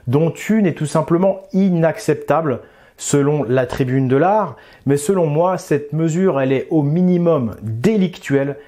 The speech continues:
voire même criminelle. Le président de la République a, de manière unilatérale et autoritaire, décidé qu'il fallait remplacer les vitraux de la nef sud.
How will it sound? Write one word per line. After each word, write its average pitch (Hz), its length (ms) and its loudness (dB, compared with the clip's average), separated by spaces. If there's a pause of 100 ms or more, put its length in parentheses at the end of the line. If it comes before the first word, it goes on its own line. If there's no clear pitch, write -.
(340)
voire 135 500 2
même 127 320 0 (360)
criminelle. 143 720 0 (1300)
Le 120 200 2
président 180 540 0
de 156 60 0
la 147 120 2
République 165 680 0
a, 127 280 2
de 123 140 -4
manière 131 340 0 (160)
unilatérale 160 880 2
et 127 120 -2
autoritaire, 165 1000 0 (220)
décidé 160 680 0
qu'il 147 220 -6
fallait 156 320 0
remplacer 180 840 0
les 139 220 -2
vitraux 165 540 -2
de 131 100 0
la 131 160 2
nef 156 340 -2
sud. 135 440 -4